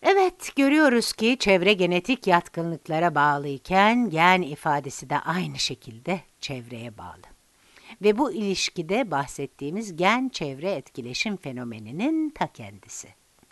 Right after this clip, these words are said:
Bu öğrenmiş olduğumuz ilişki ise yaratılış mı, yetiştirilme mi sorusunu kafamızdan silecek.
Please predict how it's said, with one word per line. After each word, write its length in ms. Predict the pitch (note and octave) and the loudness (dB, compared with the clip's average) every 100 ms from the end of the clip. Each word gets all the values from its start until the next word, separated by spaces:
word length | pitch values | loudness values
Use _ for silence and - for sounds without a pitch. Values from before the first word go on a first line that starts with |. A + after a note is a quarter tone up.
| _ - - - - | _ -20 -20 -20 -2
Bu 120 | G4 | 4
öğrenmiş 480 | F#4 F4+ F#4 G#4 G4 | 6 6 4 2 2
olduğumuz 420 | D4 F3 F3 D#3+ | 2 2 0 -2
ilişki 440 | E3 D3+ C#3+ - C3+ | -6 -8 -8 -8 -10
ise 420 | C3+ - G3+ B3 - - C#3+ | -8 -2 -2 -2 -6 -14 -6
yaratılış 720 | D3 D3 B2+ B2+ C#3+ D3 - | -4 -4 -6 -8 -6 -4 -2
mı, 260 | F#3 F3+ B2 - - _ | 2 0 -2 -14 -20 _
yetiştirilme 920 | C3+ B2 C#3+ - - B2+ C3 B2 C#3 | -12 -12 -12 -12 -12 -12 -10 -8 -4
mi 180 | F3+ C#3+ | -4 -4
sorusunu 920 | - A#2 A2+ A2 - A2+ D3 A3 A3+ - | -8 -14 -16 -18 -20 -12 -6 -4 -6 -12
kafamızdan 760 | - - A2+ G2+ - D3 E3 | -16 -12 -14 -14 -14 -10 -10
silecek. 760 | F3+ - B2+ F#2 - - _ _ | -12 -14 -16 -18 -20 -20 _ _